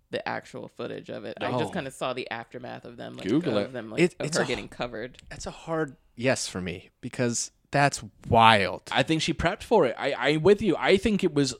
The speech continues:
Speaker 2: legitimately meant to be done. I don't
Speaker 3: Oh,
Speaker 2: think
Speaker 3: no,
Speaker 2: it
Speaker 3: I
Speaker 2: was an
Speaker 3: mean, the
Speaker 2: accident.
Speaker 3: opposite.
Speaker 2: You think it was an accident?
Speaker 3: Justin Timberlake, first of all, that's a pretty upstanding young man, right?
Speaker 1: He seems to be. I can't imagine that he would go along with that.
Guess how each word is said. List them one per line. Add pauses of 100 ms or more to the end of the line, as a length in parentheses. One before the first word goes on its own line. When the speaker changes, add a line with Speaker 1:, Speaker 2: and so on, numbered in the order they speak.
(160)
Speaker 2:
legitimately
meant
to
be
done.
I
don't
Speaker 3:
Oh,
Speaker 2:
think
Speaker 3:
no,
Speaker 2:
it
Speaker 3:
I
Speaker 2:
was
an
Speaker 3:
mean,
the
Speaker 2:
accident.
Speaker 3:
opposite.
Speaker 2:
You
think
it
was
an
accident? (380)
Speaker 3:
Justin
Timberlake,
first
of
all, (120)
that's
a
pretty
upstanding (100)
young
man,
right? (140)
Speaker 1:
He
seems
to
be.
I
can't
imagine
that
he
would
go
along
with
that.